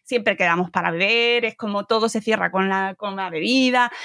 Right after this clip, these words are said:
y, y, bueno, pues hay que dar pasos hacia eso, ¿no? Yo creo que lo explicas de maravilla. Luego también hablas mucho, por ejemplo, de, de, del cuidado de la piel. Eh, ahora, por ejemplo, que estamos en verano y con el calor que estamos viviendo y el sol,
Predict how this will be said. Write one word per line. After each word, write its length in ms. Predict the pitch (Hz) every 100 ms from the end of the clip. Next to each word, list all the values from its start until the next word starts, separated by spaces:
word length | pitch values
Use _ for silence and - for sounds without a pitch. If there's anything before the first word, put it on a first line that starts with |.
| - - -
y, 260 | 233 214 -
y, 200 | 214 190
bueno, 300 | 214 214 285
pues 180 | 208
hay 120 | 196 190
que 300 | 214 208 214
dar 220 | 214 -
pasos 340 | 220 - 240
hacia 440 | 240 233 208 180 190
eso, 260 | 226 202
¿no? 120 | 214
Yo 120 | 254 220
creo 120 | 233
que 80 | 233
lo 60 |
explicas 380 | 233 233 226 247
de 100 | 240
maravilla. 540 | 220 196 196 233 220
Luego 260 | 202 220 247
también 300 | 269 262 254
hablas 280 | 262 262 247
mucho, 360 | 254 262 277
por 80 | 247
ejemplo, 280 | 240 247 262
de, 380 | 269 233 180 165
de, 640 | 170 185 185 185 185 190 190 - 220
del 180 | 208
cuidado 440 | - 208 208 240 247
de 100 | 220
la 180 | 170 -
piel. 300 | 202 170 - - - -
Eh, 320 | - 196 190 190
ahora, 280 | 190 208 240
por 120 | 240
ejemplo, 260 | 247 254 240
que 80 | 226
estamos 340 | - 220 208
en 140 | 208 196
verano 560 | 196 240 240 254 349
y 120 | 233 208
con 200 | 202 196
el 160 | 185
calor 440 | 180 170 202 240 240
que 80 |
estamos 320 | 233 240 233 214
viviendo 480 | 220 233 247 220
y 100 | 196
el 160 | 170 175
sol, 440 | - 247 240 247